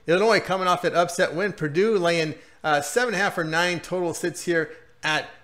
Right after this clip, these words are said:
fifty-seven and a half. San Jose State and Army. Long trip for San Jose State. Army a little down this year, but Army the favorite, ten, total fifty-one.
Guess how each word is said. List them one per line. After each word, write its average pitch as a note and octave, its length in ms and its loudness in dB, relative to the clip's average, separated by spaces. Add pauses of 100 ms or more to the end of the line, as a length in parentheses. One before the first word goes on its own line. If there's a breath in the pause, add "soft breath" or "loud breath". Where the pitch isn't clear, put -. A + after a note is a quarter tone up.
fifty-seven D#3+ 640 0
and C3+ 100 -2
a B2+ 80 -2
half. E3 340 0
San E3 160 0
Jose D#3+ 260 0
State E3 280 -4
and C3+ 100 -4
Army. E3 300 0
Long D3+ 260 -2
trip D3 200 -6
for D3 100 -8
San E3 160 -2
Jose C#3 160 -4
State. D#3+ 220 -2
Army G#3 240 0
a G3 40 0
little F#3+ 140 -4
down E3 300 0
this F3 180 -6
year, F3+ 80 -2
but D3 120 -4
Army F#3 280 0
the D#3 100 -2
favorite, C#3+ 380 -4
ten, F3 300 -4
total E3 260 -4
fifty-one. D#3 640 -2